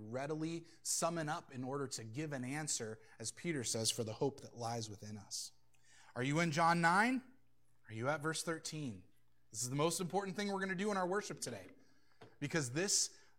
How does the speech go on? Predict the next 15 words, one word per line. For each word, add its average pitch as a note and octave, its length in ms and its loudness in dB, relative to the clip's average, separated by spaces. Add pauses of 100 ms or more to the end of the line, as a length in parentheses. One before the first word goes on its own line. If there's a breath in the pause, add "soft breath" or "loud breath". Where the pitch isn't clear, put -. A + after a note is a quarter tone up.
(140)
book G3+ 280 0
that E3 100 -2
you F#3 200 -2
hold F#3+ 280 0
in F#3 100 0
your F#3+ 140 -2
hands F#3 640 -4
or F3 380 2 (320 loud breath)
see G3 440 2
via F3 280 2
an D#3 140 2
app F3 260 0
on F#3+ 120 2
your F#3 120 -2
phone F#3+ 500 0